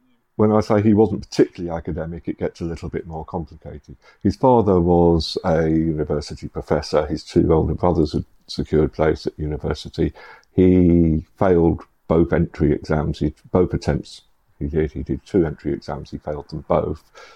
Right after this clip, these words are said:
And then he passed very high on the en-, uh, officer's entry exam to Sandhurst, where he, he came very high in his,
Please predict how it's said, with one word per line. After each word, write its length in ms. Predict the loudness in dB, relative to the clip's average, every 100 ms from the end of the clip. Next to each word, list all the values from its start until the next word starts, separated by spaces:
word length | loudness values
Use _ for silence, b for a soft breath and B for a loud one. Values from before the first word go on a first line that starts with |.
| B _
And 200 | 0 2
then 100 | 2
he 160 | 2 0
passed 540 | 2 2 2 0 -6 -8 -4 2
very 280 | 4 4
high 520 | 4 2 2 0 -2 -4 b b -4
on 340 | 0 2 0
the 600 | 0 2 2 2 0 -2
en-, 160 | -4 -4 -4
uh, 100 | -2 0
officer's 460 | 0 0 0 0 -2
entry 420 | -4 -2 0 0 -2 _ _ _
exam 640 | -2 0 2 2 2 0 -6 _ _ -6
to 160 | -4
Sandhurst, 600 | 0 0 0 -2 -6 -6
where 180 | -4 -4
he, 320 | -4 _ -12
he 40 | -8
came 300 | -4 -4 0
very 240 | 2 2
high 240 | 2 0
in 160 | 0 -4
his, 160 | -6